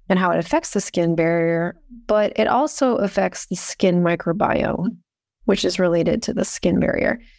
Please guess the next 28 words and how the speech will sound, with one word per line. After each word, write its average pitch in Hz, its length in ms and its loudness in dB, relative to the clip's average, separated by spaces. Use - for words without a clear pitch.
Can 294 160 2
you 349 80 2
talk 349 280 -2
a 294 40 4
little 277 220 2
bit 247 180 0
about 214 260 -2
what 185 240 -2
we 208 140 0
know 185 180 2
about 190 320 -4
that 156 280 0
relationship 269 880 -2
and 180 140 -2
how 190 420 0
inflammation 180 840 0
is 160 240 -4
altering 185 800 0
the 196 160 2
skin 190 280 2
microbiome 190 1040 0
and 170 640 0
the 196 220 2
interplay 180 560 2
with 175 300 0
something 180 360 0
like 175 200 -2
staph - 640 -2